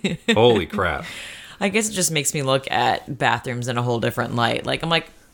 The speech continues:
Speaker 1: I look at, like, the one set shower, you know, where it's just, like, all one piece and there's no
Speaker 2: Mm-hmm.
Speaker 1: tiling. I'm like, "I bet this is easy as shit to clean."
Speaker 2: Oh,
Speaker 1: <laughs> I'm like,
Speaker 2: sure.
Speaker 1: "Why didn't we go with that?" <laughs>
Speaker 2: Hey, you live, you learn.
Speaker 1: You do.
Speaker 2: That's right.
Speaker 1: All right, and that was it.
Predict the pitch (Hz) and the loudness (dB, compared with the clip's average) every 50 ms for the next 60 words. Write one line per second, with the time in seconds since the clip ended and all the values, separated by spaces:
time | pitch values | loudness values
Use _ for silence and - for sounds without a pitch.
0 | _ _ _ _ - - 139 143 139 147 143 - 143 131 - - 135 135 131 - | _ _ _ _ -4 -2 0 0 0 0 0 2 2 2 2 2 -2 -2 -2 -2
1 | - 143 131 127 127 123 123 127 127 127 131 131 131 131 127 123 - - - - | 0 2 2 4 4 2 0 -2 -2 0 2 2 2 2 0 -4 -4 0 2 4
2 | - - - - 131 123 - - - _ _ _ - - - - - 127 120 117 | 4 6 6 4 4 2 0 -2 -12 _ _ _ -10 -6 -4 0 2 4 4 4
3 | 117 120 123 131 127 120 117 123 123 - - 135 127 143 127 - - 127 127 131 | 4 2 0 0 0 0 0 0 0 0 0 0 0 0 -2 0 2 2 4 4
4 | 127 120 127 120 120 - - - 127 123 123 117 123 120 120 113 120 123 110 92 | 4 4 2 0 0 -2 -4 -4 -2 -2 -2 -2 -2 -2 -2 -2 0 0 0 2
5 | - 117 117 117 120 127 131 135 143 - - - - - - - - - 180 175 | 2 2 4 4 2 2 0 -2 -2 -4 -6 -20 -20 -16 -12 -8 -4 -4 -4 -2
6 | - 170 190 - - 180 - - - 127 139 139 139 151 156 143 135 120 - - | 0 0 0 0 0 0 -2 -4 -2 -2 -2 0 0 2 2 2 2 2 0 -2
7 | 190 - - - - - 135 135 123 123 127 170 - - 175 156 147 185 185 104 | -2 -2 -4 -8 -4 -2 0 0 0 2 4 4 6 6 4 4 4 4 4 4
8 | 107 101 90 - - - - 143 151 233 294 320 240 160 143 175 208 - - 147 | 4 2 0 -2 -6 -10 -6 -4 -2 0 0 0 0 0 -2 -2 -2 2 2 4
9 | 123 113 120 120 - - 123 117 110 139 - - - 196 175 175 - - 220 214 | 4 4 2 0 0 0 0 2 2 2 2 2 2 0 0 0 2 2 2 2
10 | - - 226 269 - - - 302 - - 104 117 113 95 - - - 87 87 90 | 0 -4 -8 -8 -8 -10 -14 -10 -4 2 4 4 4 4 0 -4 -10 -8 -4 2
11 | 98 110 117 95 113 110 104 104 104 98 90 82 80 214 220 214 - - 151 147 | 4 4 4 4 4 2 4 4 2 2 2 0 0 0 0 0 0 2 2 2
12 | 165 - - 101 95 90 - - 95 87 95 - - - - - - - - - | 2 2 0 -4 -6 -4 -2 0 0 0 0 0 -6 -8 -12 -12 -14 -14 -16 -18
13 | - - - - - - 190 175 147 120 - - - - 175 180 - - 151 143 | -20 -20 -20 -8 -2 2 4 6 6 6 4 2 2 0 0 0 0 0 0 0
14 | 131 123 117 - - - | 0 0 -2 -2 -4 -8